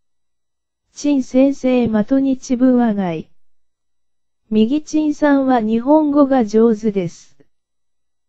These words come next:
三十七からわからが下手です。我ふふとそあ料理。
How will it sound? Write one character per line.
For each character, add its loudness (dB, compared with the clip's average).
三 0
十 2
七 -18
か -4
ら 2
わ 0
か 0
ら 2
が -2
下 -6
手 -2
で -6
す。 -18
我 2
ふ -6
ふ -20
と 0
そ -2
あ 0
料 2
理。 -10